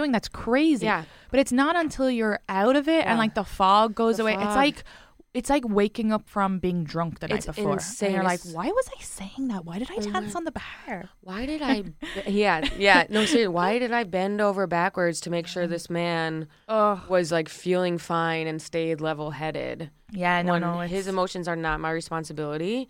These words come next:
Speaker 1: Yeah.
Speaker 2: especially for a three to four month relationship.
Speaker 1: Yeah. And those, I truly think when it's extreme chem-, chemistry,
Speaker 2: Mm-hmm.
Speaker 1: that's, like, a red flag. I know that
Speaker 2: Mm-hmm.
Speaker 1: people aren't gonna necessarily agree with this, but any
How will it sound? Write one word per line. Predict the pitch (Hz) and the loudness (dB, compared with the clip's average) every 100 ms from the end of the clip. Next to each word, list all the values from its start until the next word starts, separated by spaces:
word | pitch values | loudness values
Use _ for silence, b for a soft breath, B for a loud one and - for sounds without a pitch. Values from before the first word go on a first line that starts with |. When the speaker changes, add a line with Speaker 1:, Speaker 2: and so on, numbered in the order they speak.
| 175 | _
Speaker 1:
Yeah. | 165 165 | -12 -8
Speaker 2:
especially | 170 - - 170 - 185 | -8 -6 -6 -6 -4 -4
for | 170 170 | -4 -4
a | 160 160 - | -4 -4 -8
three | - 175 | -8 -6
to | 160 | -6
four | 151 156 | -6 -4
month | 143 135 | -6 -6
relationship. | 143 110 147 147 - - 170 | -8 -8 -8 -12 -14 -16 -14
Speaker 1:
Yeah. | 165 160 165 B B | -10 -8 -8 B B
And | 208 | 2
those, | 214 220 B B B | 4 4 B B B
I | 208 208 226 285 294 - | 8 10 8 4 -4 -10
truly | - 226 233 247 | -2 0 0 -4
think | - 180 202 214 | -2 -2 -2 -6
when | - 202 196 | -6 -2 -2
it's | 185 - - | -2 -10 -10
extreme | 190 - - 185 196 202 | -8 -8 -6 -2 0 -2
chem-, | - 180 180 - | -4 -6 -6 -6
chemistry, | - 185 208 - 262 294 - | -6 -4 -4 -6 -6 -6 -8
Speaker 2:
Mm-hmm. | 190 175 | -12 -4
Speaker 1:
that's, | 185 190 - | 0 0 -2
like, | 214 214 | -4 -2
a | |
red | 196 160 151 | 2 2 0
flag. | - 151 156 | -2 -2 -2
I | - | -2
know | 190 202 | 0 2
that | 247 | 2
Speaker 2:
Mm-hmm. | 240 | 0
Speaker 1:
people | 233 220 | -4 -4
aren't | 202 | -2
gonna | 190 | -4
necessarily | 180 170 185 175 | -6 -6 -4 -4
agree | 165 165 | -4 -4
with | 185 202 | -4 -4
this, | 208 | -6
but | - 175 B B B | -4 -4 B B B
any | 190 202 277 | 0 2 0